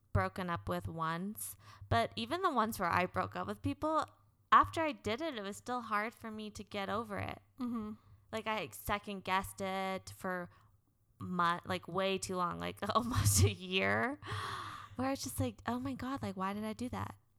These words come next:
Speaker 2: Yeah.
Speaker 1: And that almost made it worse 'cause I was like, "It's my own fault."
Speaker 2: Hmm.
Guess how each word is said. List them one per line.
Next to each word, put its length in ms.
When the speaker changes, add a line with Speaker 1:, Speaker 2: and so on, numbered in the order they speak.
Speaker 2:
Yeah. 320
Speaker 1:
And 160
that 140
almost 280
made 180
it 120
worse 340
'cause 160
I 100
was 120
like, 160
"It's 140
my 160
own 280
fault." 380
Speaker 2:
Hmm. 160